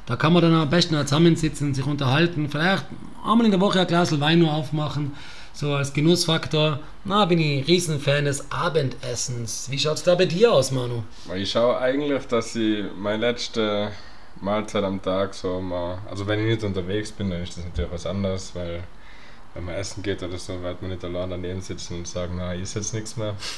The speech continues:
Speaker 2: <laughs> Aber ich schau eigentlich schon, dass ich so um fünf, äh, meine letzte Mahlzeit am Tag ist. Das ist dann auch eher nur, weiß nicht, irgendwas in die Richtung, nur Mango oder Wassermelone oder,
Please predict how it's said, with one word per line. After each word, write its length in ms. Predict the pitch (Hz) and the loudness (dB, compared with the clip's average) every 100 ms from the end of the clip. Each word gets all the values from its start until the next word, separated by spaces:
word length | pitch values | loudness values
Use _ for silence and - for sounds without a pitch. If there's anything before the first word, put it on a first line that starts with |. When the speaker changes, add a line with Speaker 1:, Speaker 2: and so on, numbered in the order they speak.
| - - | -10 -12
Speaker 2:
<laughs> 360 | - - - | -12 -12 -8
Aber 180 | - 92 | -6 -4
ich 100 | 95 | -2
schau 200 | - 95 | 2 2
eigentlich 300 | 98 104 98 | 2 0 -2
schon, 140 | - 107 | -2 -2
dass 120 | 98 | -2
ich 80 | 101 | -2
so 140 | 101 | -2
um 180 | 95 92 | -2 -2
fünf, 440 | - 101 101 98 98 | -4 -4 -4 -4 -4
äh, 320 | 92 90 87 87 - - - - - | -4 -4 -6 -8 -12 -14 -14 -12 -6
meine 160 | 92 92 | -4 -4
letzte 240 | 90 - | -4 -6
Mahlzeit 340 | 87 87 90 90 | -4 -4 -6 -8
am 140 | 85 | -8
Tag 240 | 85 85 82 | -6 -6 -6
ist. 300 | 87 - - - - | -8 -10 -14 -14 -12
Das 100 | 92 | -6
ist 160 | 95 - | -4 -2
dann 140 | 92 | -2
auch 100 | 87 | -2
eher 300 | 95 101 101 | -2 0 0
nur, 480 | 101 101 101 98 98 - - - - - - - - - - - - - | 0 -2 0 0 -2 -8 -12 -12 -12 -14 -12 -12 -12 -12 -12 -12 -12 4
weiß 260 | 117 123 | 6 8
nicht, 120 | 123 113 | 6 6
irgendwas 840 | 120 120 113 110 107 - - - - | 6 8 10 10 8 0 0 0 0
in 100 | 110 | 2
die 60 | |
Richtung, 680 | 107 110 - 110 101 104 104 92 | 4 2 2 2 4 2 0 0
nur 160 | 107 98 | 2 2
Mango 640 | 98 101 104 101 98 98 | 4 4 2 2 2 2
oder 280 | 95 87 90 | 2 2 2
Wassermelone 880 | 92 98 98 92 90 90 90 85 85 | 2 -2 -2 -2 -2 -2 0 -2 -2
oder, 380 | 82 82 80 | -2 -2 -2